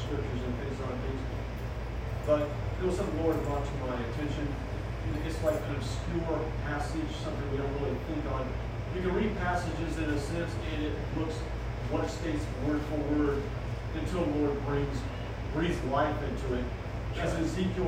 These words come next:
the first chapter, and it describes the, the beings that when Ezekiel saw the whirlwind and they came out of the whirlwind, he was just, you know, there's a description of them.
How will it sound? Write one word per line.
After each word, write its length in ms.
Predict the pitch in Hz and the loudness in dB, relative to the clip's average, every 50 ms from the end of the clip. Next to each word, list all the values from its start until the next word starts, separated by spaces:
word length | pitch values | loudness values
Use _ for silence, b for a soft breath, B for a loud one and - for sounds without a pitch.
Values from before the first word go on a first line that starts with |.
| 156 | 2
the 160 | 151 - - | 2 0 0
first 160 | 165 165 160 - - | 0 0 0 0 0
chapter, 400 | - 170 160 156 - - 175 170 | 2 2 2 2 2 0 0 2
and 160 | 156 151 156 | 2 2 2
it 80 | 180 180 180 | 2 2 0
describes 480 | - - - - 180 180 175 175 165 165 - 160 | 0 -2 -2 0 2 2 4 4 4 4 2 2
the, 80 | 160 156 151 151 151 - - - - - - - - - - - - 170 | 2 2 2 0 -2 -2 -4 -4 -4 -4 -4 -4 -4 -4 -2 -2 -2 0
the 60 | 147 170 175 | 0 0 2
beings 380 | 185 185 185 180 165 139 123 | 4 4 4 4 2 2 2
that 180 | 156 151 151 - - - - - 147 | 2 2 2 2 0 -2 -2 0 0
when 80 | 143 143 143 | 0 0 0
Ezekiel 440 | 143 139 - - - - - - - - - - - - | 0 0 0 0 0 -2 -2 -2 -2 -4 -4 -4 -2 2
saw 180 | 156 151 143 - - | 2 2 4 2 2
the 80 | 135 127 123 | 2 2 2
whirlwind 480 | 123 135 143 143 143 143 143 143 143 143 - - - | 2 2 2 2 2 2 2 0 0 0 0 -2 -2
and 100 | 123 123 127 | 0 0 0
they 80 | 123 123 123 - - | 0 0 0 0 0
came 80 | 147 143 139 | 0 0 0
out 160 | 139 139 135 | 0 0 0
of 80 | 131 123 | 0 0
the 160 | 123 123 123 | 0 2 2
whirlwind, 320 | 131 135 135 135 135 135 131 123 - 151 | 2 2 2 2 0 0 0 0 0 0
he 20 | 151 | -2
was 80 | 147 143 127 - | 0 0 -2 -2
just, 160 | - - - | -2 -2 -2
you 320 | - - - - - 143 | -2 -2 -2 -2 -2 -2
know, 80 | 127 123 | -2 -2
there's 160 | - 127 123 | -2 -2 -2
a 160 | 123 - 127 | -2 -2 -2
description 480 | 127 123 - - - - - - - 147 | -2 -2 0 0 0 0 0 0 0 0
of 80 | - | 0
them. 200 | 120 - - - | 0 0 -2 -2